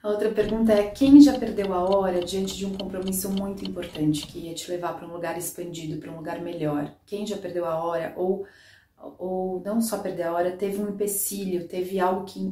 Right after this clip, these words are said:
um impeditivo, algo que te impediu de fazer algo que era muito importante pra você ou que te atrapalhou até chegar lá? Quem aqui já viveu isso? Bom, se você já viveu algumas dessas situações, é, é muito provável que você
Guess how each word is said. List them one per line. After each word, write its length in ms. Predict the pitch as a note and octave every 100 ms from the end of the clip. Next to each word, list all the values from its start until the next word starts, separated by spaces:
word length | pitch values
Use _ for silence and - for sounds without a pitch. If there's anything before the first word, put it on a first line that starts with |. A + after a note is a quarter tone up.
| -
um 80 |
impeditivo, 720 | F#3+ F#3+ F#3+ - - - G3 F#3+
algo 200 | F#3 F#3
que 100 | -
te 160 | -
impediu 540 | G#3+ A3 G3+ - F#3+ G3
de 120 | G3
fazer 360 | - F#3+ F#3
algo 220 | F#3 F#3 F#3+
que 100 | G#3
era 80 |
muito 340 | G#3+ G#3+ G#3+ G3+
importante 460 | - F3+ F3 D#3+
pra 100 | -
você 260 | E3+ F3 G3
ou 120 | F#3+
que 100 | F#3+
te 160 | G3 G3+
atrapalhou 540 | G#3 G#3+ G#3+ G#3 G#3
até 180 | G#3+ G3+
chegar 380 | F#3+ G3+ F#3+ F#3
lá? 280 | D#3 D3+ - _ _ _ _
Quem 240 | - A3+ A3
aqui 140 | G3+
já 200 | F#3+ G3+
viveu 360 | G#3 G3 G3 E3
isso? 360 | D3 - - _ _ -
Bom, 240 | G3+ G3
se 160 | F#3+ A3+
você 340 | G#3 G#3 A#3
já 220 | A3+ A3+ G#3
viveu 420 | G#3 G3+ G#3+ A3
algumas 380 | G#3+ G3 F#3+ F#3
dessas 400 | F#3 - F3+ F3
situações, 1120 | - F#3 F#3 F3+ - G3 G#3 A3+ A3+ - - -
é, 460 | F3+ F3+ F3 F3+
é 20 |
muito 240 | F#3 F#3 F#3
provável 500 | G3 F#3 F3+ F#3 F#3
que 160 | F#3+
você 880 | F3+ F3+ F#3 - F3+ F3 F3 F3 F3